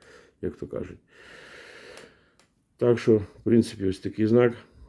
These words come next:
мені попався, чому я дуже радий. Дякую за увагу до мого відео. Переглядай-, перегляньте, якщо буде, е, бажання, ще, е, мій канал "Флористика України". Там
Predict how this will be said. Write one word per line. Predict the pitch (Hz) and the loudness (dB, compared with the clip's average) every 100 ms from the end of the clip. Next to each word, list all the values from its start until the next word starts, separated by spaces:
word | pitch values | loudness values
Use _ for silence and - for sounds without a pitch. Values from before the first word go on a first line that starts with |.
| - _ _ _ _ | -20 _ _ _ _
мені | 98 95 98 | -4 -2 -2
попався, | 95 110 107 95 | -2 0 0 -2
чому | 95 92 92 | -4 -2 0
я | 95 | 0
дуже | 95 92 | 2 2
радий. | 90 - - 57 - - - - - _ _ _ _ _ _ | 2 0 -4 -10 -14 -20 -20 -20 -20 _ _ _ _ _ _
Дякую | 135 135 113 120 120 | -4 0 2 4 6
за | 113 | 6
увагу | 117 113 117 | 6 4 2
до | 120 | 2
мого | 120 135 151 | 2 2 0
відео. | 185 151 135 113 _ _ _ - - | 0 0 0 -2 _ _ _ -20 -6
Переглядай-, | 110 113 117 113 113 | 0 0 2 4 2
перегляньте, | 113 113 113 120 113 107 101 | 0 -2 0 2 2 2 2
якщо | 101 - 101 | 2 -2 -4
буде, | 104 101 101 95 85 107 | -2 2 2 2 -4 -8
е, | 107 107 107 107 | -6 -4 -4 -2
бажання, | 107 104 107 104 | 0 2 2 2
ще, | 98 - 98 | -2 -2 0
е, | 98 101 107 - 104 - | 0 0 -2 -4 -6 -4
мій | 104 107 | -4 -4
канал | 104 110 104 | -2 -2 -2
"Флористика | 95 104 113 110 113 - | -2 -2 2 2 0 -2
України". | 127 139 151 156 117 | -2 0 0 2 2
Там | 98 98 104 | 0 -2 -4